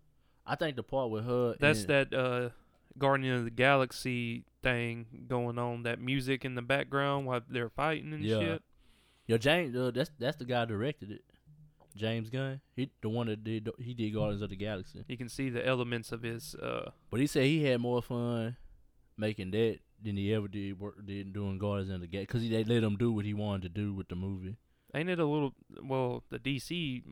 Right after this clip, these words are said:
Speaker 1: D C
Speaker 2: uni-,
Speaker 1: darker
Speaker 2: uh,
Speaker 1: than
Speaker 2: yeah.
Speaker 1: Marvel, yeah. That's why D C always be better.
Speaker 2: What's up with the dude in the beginning that,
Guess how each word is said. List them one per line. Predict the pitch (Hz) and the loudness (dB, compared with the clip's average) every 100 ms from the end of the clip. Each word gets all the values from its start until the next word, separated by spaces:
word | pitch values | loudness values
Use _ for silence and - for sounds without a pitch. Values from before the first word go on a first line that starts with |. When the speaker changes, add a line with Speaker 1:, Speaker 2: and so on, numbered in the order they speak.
| - | 0
Speaker 1:
D | 120 | 2
C | 127 | 4
Speaker 2:
uni-, | 131 117 | 4 6
Speaker 1:
darker | 107 107 - | 8 8 6
Speaker 2:
uh, | |
Speaker 1:
than | 90 92 | 2 2
Speaker 2:
yeah. | - | 2
Speaker 1:
Marvel, | 95 92 90 | 0 -2 -4
yeah. | 87 76 95 - _ _ _ _ _ _ _ _ _ _ - - | -4 -6 -8 -12 _ _ _ _ _ _ _ _ _ _ -12 -12
That's | - | -12
why | 80 82 | -12 -12
D | 80 | -14
C | 78 - - | -16 -16 -16
always | - - - | -16 -16 -18
be | 139 | -18
better. | - - - - - - - | -18 -18 -16 -12 -12 -14 -6
Speaker 2:
What's | 156 170 | -2 0
up | 214 202 | 0 2
with | 180 | 0
the | 147 | 0
dude | 135 143 170 139 | 2 2 2 0
in | 135 | -2
the | |
beginning | 120 113 131 143 123 120 | -4 0 0 2 0 0
that, | 120 | 0